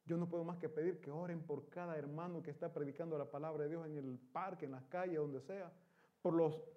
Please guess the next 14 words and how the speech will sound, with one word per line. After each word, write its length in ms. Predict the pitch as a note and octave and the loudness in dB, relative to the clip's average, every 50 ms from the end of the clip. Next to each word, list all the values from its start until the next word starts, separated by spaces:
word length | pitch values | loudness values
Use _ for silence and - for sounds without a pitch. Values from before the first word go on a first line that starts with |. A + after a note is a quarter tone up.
| - - - - _ _ _ _ _ _ _ _ _ - | -18 -20 -20 -20 _ _ _ _ _ _ _ _ _ 6
misioneros 580 | F3+ G3 G3+ - F#3 D#3 C#3+ E3+ G#3 G#3+ F#3+ - | 8 8 10 10 6 4 4 4 4 4 4 4
que 80 | - | 2
están 180 | D#3+ F3+ F3 F3 | 2 2 2 4
en 60 | F#3 | 2
esos 180 | F3 F3 F3 - | 2 2 0 0
países 360 | - D3+ E3 G3 F3 F3 E3 | 2 4 6 6 6 6 4
donde 200 | D3+ D#3+ D#3+ D3 | 4 4 4 4
sus 240 | D#3 E3 C#3+ B2 C3 | 2 2 0 2 0
vidas 240 | E3+ A3 F#3+ F3+ - | 0 0 0 -2 -2
corren 260 | - F3 E3+ E3 D#3 | 0 0 0 0 -2
peligro. 540 | D3+ D3 C#3+ E3 G#3 A3+ G#3+ F#3 D#3+ D3 - - - - - - | -2 -2 -2 0 0 0 0 -2 -2 -4 -6 -12 -20 -20 -16 -2
No 140 | - D#3+ F3+ | 2 6 8
les 120 | G#3+ A3+ A3 | 8 8 8
conocemos, 640 | A3 G#3 G3+ F3 - - B3 C4 A#3+ F#3+ D3+ C3 | 8 8 6 6 6 6 6 6 6 4 2 0